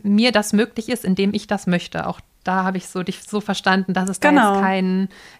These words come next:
Speaker 1: kein null acht fünfzehn, äh, Herangehensweise gibt, sondern super individuell zu gucken, okay, was will ich da auch ansprechen? Oder vielleicht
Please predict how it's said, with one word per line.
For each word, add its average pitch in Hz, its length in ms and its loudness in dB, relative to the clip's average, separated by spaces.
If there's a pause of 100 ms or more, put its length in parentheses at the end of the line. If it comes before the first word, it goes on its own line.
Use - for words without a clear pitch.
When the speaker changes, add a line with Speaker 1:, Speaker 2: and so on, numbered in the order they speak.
Speaker 1:
kein 190 420 0
null 208 140 2
acht - 180 -4
fünfzehn, 233 600 0
äh, 202 380 0 (420)
Herangehensweise 214 800 2
gibt, 208 240 -4
sondern 196 460 0
super 208 280 -2
individuell 196 520 -2
zu - 100 -20
gucken, - 240 -12
okay, 185 260 -6
was 196 220 -2
will 202 160 -2
ich 190 80 -6
da 180 160 -2
auch 180 80 -4
ansprechen? 190 720 -4
Oder 208 220 0
vielleicht 202 560 0